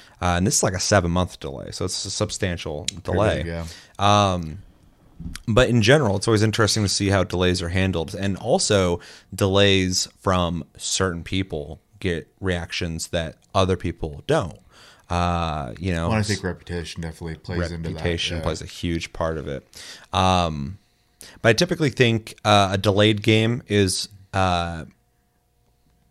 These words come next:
Speaker 1: more favorable to me personally than a game getting rushed out.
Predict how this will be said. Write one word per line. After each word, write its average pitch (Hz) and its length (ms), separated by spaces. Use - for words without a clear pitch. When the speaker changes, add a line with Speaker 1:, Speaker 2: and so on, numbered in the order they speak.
Speaker 1:
more 117 240
favorable 123 600
to 143 180
me 156 140
personally 160 680
than 107 440
a 104 100
game 101 400
getting 92 240
rushed 87 640
out. 76 420